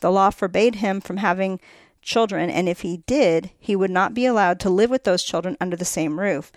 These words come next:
He was subject to constant lie detector tests. Doug has him ushered into the church first to sit directly up front. I'm not up to par with all of Doug Wilson's teaching, but this intrigued me. Again, thank you for creating such a gracious and open conversation.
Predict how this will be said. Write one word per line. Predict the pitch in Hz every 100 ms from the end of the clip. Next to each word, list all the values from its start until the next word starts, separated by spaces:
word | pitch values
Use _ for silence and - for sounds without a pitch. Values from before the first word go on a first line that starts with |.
| - - -
He | 214
was | 196
subject | - 202 202 -
to | 208
constant | - 202 226 - 165
lie | 208
detector | 220 - 185 -
tests. | - - 180 - _ _ _ _ -
Doug | 202 226
has | 226 - 208 202
him | - 214 -
ushered | 170 170 240 220
into | - 208 247
the | 226
church | - - 190 - - -
first | - 202 196 - -
to | -
sit | 208 190 -
directly | 185 180 - 220
up | 208
front. | - 208 135 - _ _ - - _ _ _ _ -
I'm | 202
not | 202 202 233
up | - 208
to | -
par | 208 - 220 202 185
with | 180 -
all | 180 180
of | 196
Doug | 175 185 180
Wilson's | 185 185 170 165
teaching, | - 247 - 170 170 -
but | 202
this | - 185
intrigued | 190 175 220 214
me. | 180 151 170 _ _ _
Again, | 190 208 214
thank | 208 214
you | 233
for | -
creating | 208 - 185 185
such | 185 185
a | 175
gracious | 143 160 160 170
and | 151
open | 156 160
conversation. | - - - 196 180 - -